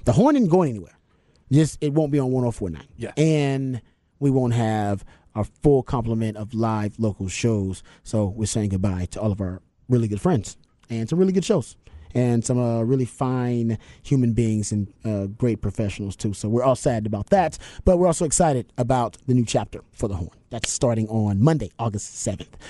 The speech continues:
Speaker 1: All right, uh, let's get to the Steve Sarkisian sound.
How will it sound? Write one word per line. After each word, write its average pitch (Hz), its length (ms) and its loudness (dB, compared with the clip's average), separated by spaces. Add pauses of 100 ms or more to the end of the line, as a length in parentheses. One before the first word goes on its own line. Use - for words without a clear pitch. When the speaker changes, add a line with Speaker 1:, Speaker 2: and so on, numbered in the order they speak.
(360)
Speaker 1:
All 170 100 6
right, - 140 0 (580)
uh, 123 180 2
let's 180 220 4
get 262 180 -2
to 147 520 4 (340)
the 131 100 0
Steve 135 360 0
Sarkisian 110 520 -2
sound. 110 380 -2